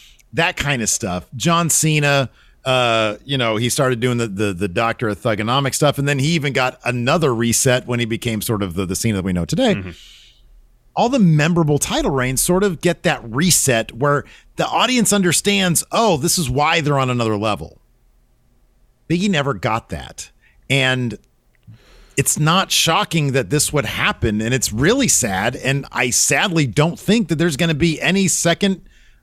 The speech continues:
Speaker 1: opportunity for him. It's a bummer, but I just don't see it.
Speaker 2: Yeah, I, I mean, after Brock won, they focused on a stare down between Brock and Lashley, so that's the next,
Speaker 1: Yes.
Speaker 2: the next
Speaker 1: Yeah.
Speaker 2: feud for both of them.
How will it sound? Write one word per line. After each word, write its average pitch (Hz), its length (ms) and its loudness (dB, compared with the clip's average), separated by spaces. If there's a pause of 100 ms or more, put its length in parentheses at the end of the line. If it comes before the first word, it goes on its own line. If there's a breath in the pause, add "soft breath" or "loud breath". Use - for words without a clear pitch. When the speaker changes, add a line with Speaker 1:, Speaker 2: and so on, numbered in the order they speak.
Speaker 1:
opportunity 311 680 0
for 104 200 -4
him. 92 200 -2
It's - 140 0
a 185 80 4
bummer, 220 320 0
but 131 140 0
I 117 80 0
just 156 180 -8
don't 190 180 0
see 285 240 -4
it. - 240 -10
Speaker 2:
Yeah, 120 220 4
I, 117 220 2
I 110 60 -4
mean, 101 380 -6 (120)
after 113 340 0
Brock 101 400 0
won, 104 840 -2
they 104 180 0
focused 113 580 -4
on 98 320 0
a 90 140 -8
stare 123 260 0
down 95 260 0
between 87 340 -6
Brock 95 360 -2
and 85 120 -10
Lashley, 90 460 -4
so - 180 -12
that's 95 360 -8 (340)
the 104 100 -8
next, - 480 -8 (140)
Speaker 1:
Yes. - 600 -2
Speaker 2:
the 107 100 -6
next 104 200 0
Speaker 1:
Yeah. 69 40 -12
Speaker 2:
feud 104 260 -4
for - 100 -8
both 90 260 -6
of - 60 -18
them. - 140 -16